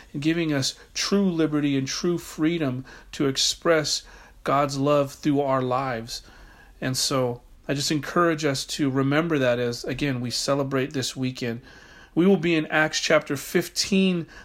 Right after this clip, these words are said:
this morning, going through verses twenty-two through thirty-five. So let's just go ahead and pray quick, uh, and I'll go ahead and begin, and we'll get into the message.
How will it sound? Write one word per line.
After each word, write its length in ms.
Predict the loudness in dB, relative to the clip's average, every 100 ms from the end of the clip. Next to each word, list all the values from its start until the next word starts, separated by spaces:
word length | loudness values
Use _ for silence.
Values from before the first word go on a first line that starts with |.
| -4
this 240 | -2 0
morning, 420 | 2 2 0 -2 -8 -20 -10 0
going 240 | 2 2
through 420 | 2 2 2 0 -10 -20 _
verses 460 | 2 4 2 -4
twenty-two 760 | -4 -2 0 0 -2 -2 -2 -4
through 240 | -4 -4
thirty-five. 720 | 0 0 0 -2 0 2 0 -2
So 320 | 0 0 -2 -12 -10 -2
let's 140 | 0
just 140 | 0 0
go 140 | 2
ahead 140 | 2
and 140 | 0 -2
pray 440 | 0 2 2 0 -6 -20 -20
quick, 340 | -4 -2 -2 -8 -20 -20 _ _ -6
uh, 400 | -2 0 0 0
and 120 | 0
I'll 100 | 0
go 180 | 2 0
ahead 160 | 2 0
and 260 | -2 -4
begin, 340 | -4 -2 0 0
and 100 | -2
we'll 120 | -2
get 160 | -2
into 200 | -2 -4
the 100 | -4
message. 500 | -4 -4 -4 -8 -12